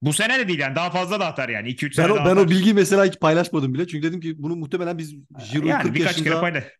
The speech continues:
Speaker 1: tabii, tabii.
Speaker 2: <laughs> kırk
Speaker 1: E,
Speaker 2: yaşına
Speaker 1: şey de
Speaker 2: kadar
Speaker 1: öyle abi,
Speaker 2: oynarsa atar.
Speaker 1: e, Pepe de en yaşlı şey, kaleciler
Speaker 2: Evet.
Speaker 1: hariç en yaşlı oyuncu oldu. O da seneye oynar yani nasıl
Speaker 2: O da
Speaker 1: olsa.
Speaker 2: oynar, oynar, hala oynar.
Speaker 1: Çok acayip. E,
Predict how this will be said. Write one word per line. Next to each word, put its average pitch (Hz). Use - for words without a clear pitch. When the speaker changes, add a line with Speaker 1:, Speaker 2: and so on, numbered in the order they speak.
Speaker 1:
tabii, 165
tabii. 180
Speaker 2:
<laughs> -
kırk 165
Speaker 1:
E, 196
Speaker 2:
yaşına 175
Speaker 1:
şey 220
de 254
Speaker 2:
kadar 254
Speaker 1:
öyle 202
abi, 226
Speaker 2:
oynarsa 170
atar. 131
Speaker 1:
e, 131
Pepe 180
de 208
en 175
yaşlı 196
şey, 190
kaleciler 151
Speaker 2:
Evet. 139
Speaker 1:
hariç 131
en 165
yaşlı 170
oyuncu 202
oldu. 143
O 180
da 208
seneye 208
oynar 247
yani 226
nasıl 135
Speaker 2:
O -
da 175
Speaker 1:
olsa. 180
Speaker 2:
oynar, 143
oynar, 143
hala 135
oynar. 95
Speaker 1:
Çok 147
acayip. 147
E, 127